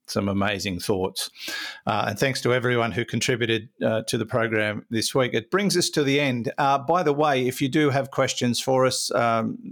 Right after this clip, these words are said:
th-, you can always send them to us via our website, space nuts podcast dot com. Uh, there's a little A M A link on the top where you can send us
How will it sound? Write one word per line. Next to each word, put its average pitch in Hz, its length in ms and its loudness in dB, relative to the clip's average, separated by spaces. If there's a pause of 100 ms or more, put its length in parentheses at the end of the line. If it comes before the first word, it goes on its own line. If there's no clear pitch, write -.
th-, 113 240 -2
you 113 120 -2
can 113 180 -2
always 135 680 2
send 123 240 2
them 110 140 0
to 110 160 2
us - 140 -2
via 113 340 0
our 101 160 0
website, 131 560 0 (400)
space - 400 -2
nuts 113 220 -4
podcast 113 580 -4
dot 104 220 -4
com. 120 340 0 (420)
Uh, 110 200 0
there's 104 160 -2
a 107 80 0
little 131 320 2
A 131 160 0
M 110 120 0
A 117 200 0
link 117 300 0
on 104 120 0
the 95 80 -2
top - 320 -2
where 107 100 2
you 95 80 -2
can 95 120 -6
send 107 280 -2
us - 240 0